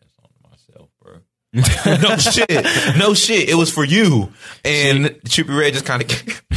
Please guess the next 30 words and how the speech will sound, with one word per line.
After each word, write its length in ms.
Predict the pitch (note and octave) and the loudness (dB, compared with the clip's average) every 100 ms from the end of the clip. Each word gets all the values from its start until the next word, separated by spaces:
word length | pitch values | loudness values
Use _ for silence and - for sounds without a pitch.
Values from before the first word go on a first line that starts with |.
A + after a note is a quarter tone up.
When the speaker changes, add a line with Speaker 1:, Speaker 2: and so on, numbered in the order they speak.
| C#3 | 0
Speaker 1:
it 40 | |
was 160 | B2 - | 0 0
like, 240 | A2+ G#2+ - | -2 -4 -4
Speaker 2:
This 260 | C#3 C#3 | -2 2
Speaker 1:
"Nah, 260 | B2 A2 G#2+ | 2 0 -2
dog, 340 | F2+ G#2 A2 | -2 -2 -2
let 80 | A#2+ | -4
me 80 | A2+ | -4
get 180 | A2+ - | -6 -4
that." 320 | F#2+ - - _ _ | -4 -6 -10 _ _
Speaker 2:
This 200 | C#3+ - | -4 0
is 100 | F#3 | 0
why 100 | C#3+ B2+ | 2 2
you 160 | A#2+ | 2
don't 260 | A2 A2+ A#2+ | 2 0 0
just 300 | G#2 A#2 - | -2 -2 -2
send 260 | - G#2+ G2+ | 0 0 0
shit 200 | - F#2 | 0 0
out 200 | F#2 F2 | -2 -4
to 100 | - | -4
people, 300 | F#2 F2 F2+ | -6 -6 -6
man, 340 | F2+ F#2 F#2+ | -4 -2 -4
because 380 | F#2+ - G#2 F#2 | -4 -2 -2 0
they 180 | G2 A2+ | -2 0
have 180 | A2+ | 2
no 140 | A2 G#2+ | 2 2
obligation 600 | G2+ G2+ G#2 A2 - G#2 | 2 0 -2 -2 -2 -2
to, 140 | F#2 | 0
there's 220 | F#2+ B2 | 0 0
no 240 | C#3 D3 | 2 0